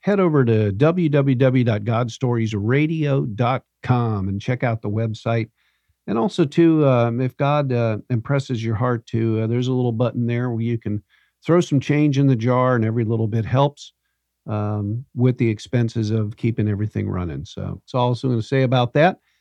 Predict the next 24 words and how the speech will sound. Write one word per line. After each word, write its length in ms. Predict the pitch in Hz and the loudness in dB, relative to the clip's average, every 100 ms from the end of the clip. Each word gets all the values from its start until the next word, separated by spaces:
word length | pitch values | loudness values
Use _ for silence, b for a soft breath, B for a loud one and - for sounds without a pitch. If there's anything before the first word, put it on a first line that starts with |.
| _ _ - | _ _ -4
If 120 | 147 | 2
you'd 100 | 156 | 6
like 220 | 165 180 | 6 4
to 80 | 170 | 4
be 160 | 156 170 | 4 4
a 40 | |
guest 360 | 139 165 165 - | 4 2 2 0
on 100 | 143 | 2
the 80 | 139 | 0
show, 420 | - 160 190 196 | 0 0 2 2
it's 180 | 127 - | 0 -2
godstoriesradiotina 1600 | 131 117 110 - 127 123 110 123 131 123 120 - 160 202 185 - | 0 0 -2 -2 0 2 2 0 2 2 0 0 0 0 -2 -2
at 160 | 127 139 | -4 -2
gmail 680 | 113 117 175 135 139 147 139 | 0 2 2 2 2 2 0
dot 260 | 131 - - | 0 -2 0
com, 360 | 135 151 202 | 2 2 0
and 200 | 147 113 | 0 2
we'll 100 | 135 | 2
get 260 | 135 131 - | 0 -2 -4
you 60 | 110 | -8
scheduled 460 | - 127 135 123 | -4 -2 0 -2
to 80 | 113 | -2
come 280 | - 123 117 | 0 0 2
in. 240 | 135 180 | 0 -2